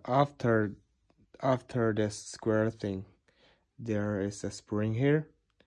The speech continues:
So that's a very tough screen. You see, I can't even,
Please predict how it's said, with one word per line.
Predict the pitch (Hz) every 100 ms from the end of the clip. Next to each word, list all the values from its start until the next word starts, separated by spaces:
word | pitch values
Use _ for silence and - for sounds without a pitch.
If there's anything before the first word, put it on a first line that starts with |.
| _
So | - 101
that's | 104 107 110
a |
very | 98 113 123 113 107 107 101 -
tough | - 117 113 -
screen. | - - 92 92 98 117
You | 117
see, | 95 - 92
I | 92
can't | - 104 95 87 - -
even, | 95 95 98 90 92 95